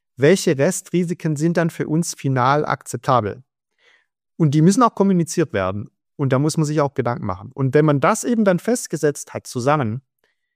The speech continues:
dann hat man eine strukturierte Strategie und, und auch gemeinsame Grundlagen, um zu diskutieren, um zu sagen so,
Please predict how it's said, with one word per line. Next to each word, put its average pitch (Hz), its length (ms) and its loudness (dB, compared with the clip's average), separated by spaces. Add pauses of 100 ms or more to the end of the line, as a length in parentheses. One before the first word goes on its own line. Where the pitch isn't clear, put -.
(760)
dann 117 300 -4
hat 202 180 -4
man 214 140 2
eine 139 200 0
strukturierte 139 680 -2
Strategie 127 720 -6 (380)
und, 160 180 -2 (320)
und 151 180 -2
auch 147 320 0 (600)
gemeinsame 139 500 2
Grundlagen, 156 640 0
um 135 120 -6
zu - 100 -8
diskutieren, 123 640 -4
um 120 200 -4
zu 123 100 -10
sagen 127 320 0
so, 123 280 0